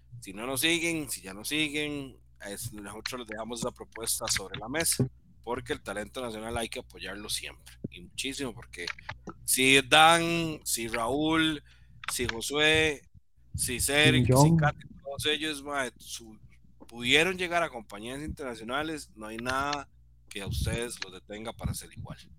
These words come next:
Speaker 1: Entonces, aquí van a contar con nosotros. Arizumba, muy tuanis, pura vida. Eh,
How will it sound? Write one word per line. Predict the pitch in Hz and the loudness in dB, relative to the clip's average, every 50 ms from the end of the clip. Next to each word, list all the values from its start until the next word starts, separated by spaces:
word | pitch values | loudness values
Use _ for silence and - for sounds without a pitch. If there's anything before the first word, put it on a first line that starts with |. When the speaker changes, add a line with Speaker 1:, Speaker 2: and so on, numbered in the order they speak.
| - - - _ _ | -20 -20 -20 _ _
Speaker 1:
Entonces, | _ - 92 90 90 104 107 - 113 | _ -16 -16 -14 -12 -10 -8 -8 -8
aquí | 104 - - - 104 107 | -8 -10 -10 -10 -8 -8
van | 107 110 117 | -8 -6 -8
a | 120 | -8
contar | - 107 98 95 - - 98 101 | -8 -10 -12 -12 -12 -14 -14 -12
con | - 110 104 98 | -12 -12 -12 -10
nosotros. | 95 - 107 104 - - - - - - - - - - - - - - - | -10 -10 -12 -12 -12 -12 -8 -8 -6 -6 -8 -10 -10 -14 -16 -20 -20 -16 -8
Arizumba, | 104 107 110 107 - 139 147 151 151 143 | -6 -4 -4 -2 -2 -2 -2 -2 -2 -4
muy | 127 127 127 120 | -4 -4 -6 -6
tuanis, | - - 143 147 151 156 156 147 135 - - - - - - | -6 -6 -4 -4 -2 -2 -4 -4 -4 -4 -6 -6 -12 -18 -16
pura | 107 107 107 120 | -10 -6 -4 0
vida. | 135 147 156 156 147 143 - - - _ - - - - - - - - - - - - | 4 4 4 4 2 -2 -8 -18 -20 _ -18 -18 -18 -18 -20 -20 -20 -20 -20 -20 -4 0
Eh, | 117 120 117 113 110 | 2 2 2 2 0